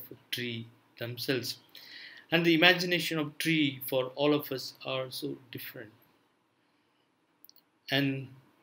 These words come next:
there is nothing called the tree. There are different types of tree.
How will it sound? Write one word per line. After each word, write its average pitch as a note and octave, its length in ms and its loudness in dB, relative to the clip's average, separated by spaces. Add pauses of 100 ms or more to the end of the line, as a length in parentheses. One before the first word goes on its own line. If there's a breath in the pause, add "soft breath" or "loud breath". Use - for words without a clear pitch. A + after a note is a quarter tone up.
(120)
there C#3+ 120 4
is D3 180 6
nothing D3 420 2
called C3+ 520 2 (1500)
the C#3+ 240 4
tree. B2 500 -2 (720)
There B2+ 140 -4
are - 20 -6
different B2 420 -12
types B2+ 300 -4
of C3 80 -8 (440)
tree. A2+ 320 -6